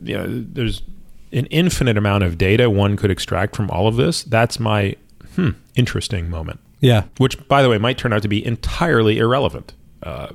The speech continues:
Speaker 1: it probably will, but can't wait to get on it.
Speaker 2: Yeah. It's funny. It's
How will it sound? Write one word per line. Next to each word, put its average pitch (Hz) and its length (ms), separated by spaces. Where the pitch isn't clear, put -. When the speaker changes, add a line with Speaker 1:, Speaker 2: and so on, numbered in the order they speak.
Speaker 1:
it - 320
probably 117 360
will, 143 340
but - 240
can't - 200
wait 101 140
to 110 60
get 92 140
on 104 160
it. - 100
Speaker 2:
Yeah. 107 240
It's 131 200
funny. 123 300
It's - 280